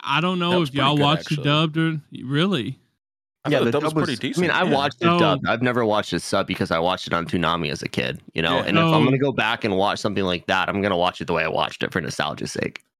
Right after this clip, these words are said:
Speaker 1: Okay, so, you know, I didn't have any issues with, um, any of the dub characters except for Kenshin. I did not like his dub voice.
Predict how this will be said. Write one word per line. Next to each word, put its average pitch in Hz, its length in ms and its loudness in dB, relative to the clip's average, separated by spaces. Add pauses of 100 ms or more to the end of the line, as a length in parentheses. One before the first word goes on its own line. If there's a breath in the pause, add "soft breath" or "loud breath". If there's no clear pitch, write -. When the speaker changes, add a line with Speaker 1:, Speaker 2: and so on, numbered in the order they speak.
(480)
Speaker 1:
Okay, 147 320 2
so, 147 480 2 (320)
you 160 60 -2
know, 160 120 4
I 156 180 4
didn't 185 200 2
have 175 240 0
any 160 320 0
issues 170 440 4
with, 139 380 0
um, 127 640 0 (800)
any 175 260 4
of 170 60 2
the 147 100 2
dub 147 380 -2
characters 156 680 -2
except 147 460 -4
for 143 100 -4
Kenshin. 131 580 -4 (760)
I 135 100 -4
did 151 220 0
not 160 260 2
like 143 320 0
his 139 220 -2
dub 131 260 -6
voice. 123 540 -8